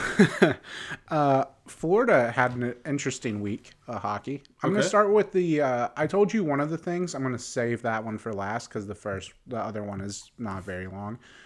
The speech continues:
Speaker 1: Uh, Florida thought that they won a si-, a sixth round shootout against the Maple Leafs.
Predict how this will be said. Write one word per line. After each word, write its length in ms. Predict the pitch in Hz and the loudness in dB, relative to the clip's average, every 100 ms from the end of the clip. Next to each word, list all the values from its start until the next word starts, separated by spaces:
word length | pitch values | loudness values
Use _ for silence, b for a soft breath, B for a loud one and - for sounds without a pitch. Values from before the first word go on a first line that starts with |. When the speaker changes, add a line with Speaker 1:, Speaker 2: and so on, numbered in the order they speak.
| B 123 120 | B -8 -6
Speaker 1:
Uh, 360 | 143 135 123 120 - _ | -4 0 0 -2 -8 _
Florida 520 | - 185 220 131 120 | -2 2 6 4 4
thought 260 | - 143 139 | 2 2 2
that 120 | 135 | 0
they 120 | 143 | 0
won 220 | 143 143 | 0 0
a 40 | 123 | -4
si-, 300 | - - 156 - | -8 -8 -8 -6
a 100 | 131 | -6
sixth 400 | - 196 190 - | -4 -4 -4 -6
round 500 | 165 160 156 147 143 | -4 -2 -2 -2 -6
shootout 520 | - - 180 135 85 - | -6 -2 2 2 2 -4
against 320 | 123 123 110 | -6 -4 -4
the 60 | 104 | -4
Maple 320 | 107 123 123 | -4 -2 -4
Leafs. 480 | - - - - - | -8 -14 -14 -14 -16